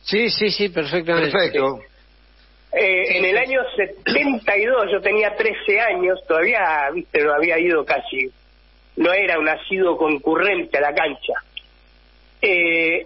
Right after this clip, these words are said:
Speaker 3: jugaba el quince de octubre de mil novecientos setenta y dos, se jugaba el Superclásico.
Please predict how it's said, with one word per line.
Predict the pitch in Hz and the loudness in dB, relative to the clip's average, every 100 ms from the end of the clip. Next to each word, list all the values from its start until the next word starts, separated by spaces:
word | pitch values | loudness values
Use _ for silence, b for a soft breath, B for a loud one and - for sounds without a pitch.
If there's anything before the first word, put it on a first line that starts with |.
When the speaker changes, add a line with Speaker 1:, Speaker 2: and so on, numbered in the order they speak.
| - | -4
Speaker 3:
jugaba | - 180 233 240 208 180 160 - | 0 0 2 0 0 0 -4 -6
el | - 170 170 | -4 -4 -2
quince | 247 262 233 - 233 240 - - | -2 0 -2 0 0 0 -6 -12
de | 170 165 | -2 -2
octubre | - - - 269 202 170 | -2 -4 -2 0 2 2
de | 165 | 2
mil | 180 226 | 2 2
novecientos | 208 185 - 214 202 - | 2 0 -2 -4 -2 -2
setenta | 156 233 160 160 | -2 -2 0 0
y | |
dos, | 180 220 | 0 -2
se | - | -2
jugaba | 180 - 165 190 185 | -4 0 2 2 0
el | 165 | -2
Superclásico. | 156 143 156 151 - 233 - - - 127 | -4 -2 -2 0 -2 -2 -6 -12 -2 -2